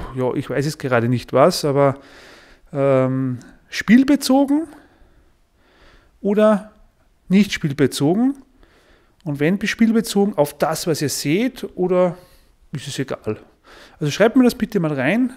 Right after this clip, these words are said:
immer diese nachkommentierten Sachen. Die andere Sache sind die Live-Commentaries, das heißt, ich,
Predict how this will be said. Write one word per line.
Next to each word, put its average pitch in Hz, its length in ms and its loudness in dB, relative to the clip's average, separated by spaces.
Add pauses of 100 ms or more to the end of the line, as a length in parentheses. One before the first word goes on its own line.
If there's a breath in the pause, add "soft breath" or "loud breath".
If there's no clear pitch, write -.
(100)
immer 185 220 0
diese 175 180 0
nachkommentierten 135 880 -2
Sachen. 117 440 -10 (800 loud breath)
Die 151 540 2
andere 220 320 -2
Sache 240 320 2
sind 180 120 0
die 160 60 2
Live-Commentaries, 202 1000 2
das 175 140 -6
heißt, 156 220 -4
ich, 180 360 -6